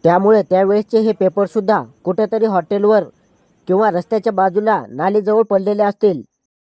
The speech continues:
सर्वात महत्त्वाचं म्हणजे हे बॅनर पेपरवर छापण्यात जेव्हा आलं होतं,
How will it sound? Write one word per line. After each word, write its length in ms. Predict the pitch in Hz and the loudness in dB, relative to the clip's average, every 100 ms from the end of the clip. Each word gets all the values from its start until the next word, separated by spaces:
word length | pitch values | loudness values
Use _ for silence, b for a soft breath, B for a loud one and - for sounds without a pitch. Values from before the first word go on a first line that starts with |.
| _ | _
सर्वात 520 | - 175 170 202 208 | -4 0 2 2 0
महत्त्वाचं 480 | 185 190 190 190 202 | 0 0 2 0 0
म्हणजे 280 | 185 180 202 | -2 0 0
हे 120 | 208 | 0
बॅनर 360 | 170 170 190 175 165 | 0 0 0 0 0
पेपरवर 460 | 165 190 185 202 202 | 0 2 2 0 -2
छापण्यात 300 | 175 160 190 | -6 -4 -4
जेव्हा 260 | 165 180 190 | 0 2 2
आलं 140 | 185 | 0
होतं, 320 | 202 202 180 | -2 -2 -4